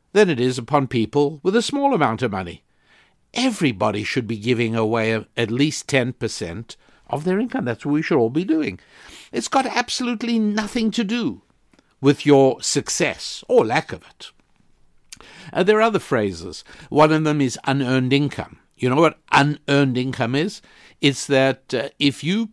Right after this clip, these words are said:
put the capital which you have carefully accumulated through years of work at risk, and you sink it into an investment,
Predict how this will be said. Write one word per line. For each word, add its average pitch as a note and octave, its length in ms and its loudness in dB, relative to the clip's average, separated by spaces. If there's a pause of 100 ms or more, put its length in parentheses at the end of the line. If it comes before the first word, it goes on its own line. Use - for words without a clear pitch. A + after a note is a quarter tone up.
put - 500 0 (640)
the C3 100 -4
capital G#2 680 -2 (320)
which B2+ 280 0
you D3 120 6
have B2+ 180 -2
carefully F#3 580 0
accumulated A#2 920 -2
through D3+ 300 2
years C#3+ 500 6
of B2 140 0
work - 520 -6 (560)
at B2 200 2
risk, - 520 -2 (1200)
and B2+ 180 2
you C3+ 320 4 (420)
sink A3+ 440 0
it G3+ 140 4 (100)
into D3+ 500 4
an C3+ 120 0
investment, - 800 -4